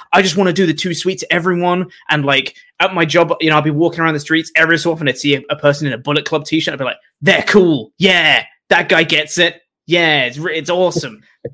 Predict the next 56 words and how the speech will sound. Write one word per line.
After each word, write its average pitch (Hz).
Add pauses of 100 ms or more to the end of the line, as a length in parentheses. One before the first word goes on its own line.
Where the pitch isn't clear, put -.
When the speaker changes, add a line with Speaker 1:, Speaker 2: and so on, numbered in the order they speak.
(120)
Speaker 1:
And 170
I've 175
just, 190
I've 160
just 180
been 165
listening 156
to 139
the 131
Bullet 143
Club 123
theme 123
since. - (180)
Just, 147
it's 151
so, 160
so 151
cool. 135
I 131
love 139
it 120
so 139
much. - (300)
Problem 147
is, 123 (560)
I 139
was 139
listening 151
to 131 (100)
Wrestle 139
Talk 135
Extra 123
on -
the 113
way 117
home 117 (720)
and 120 (140)
heard 143
the, 127
the 117 (180)
Bullet 117
Club 110
theme. 107 (180)
The -
show 165
ended 143 (320)
and 127
I 127
still 123
had, 117
like, 110
fifteen 147
minutes 120
left 113
to 107
walk. -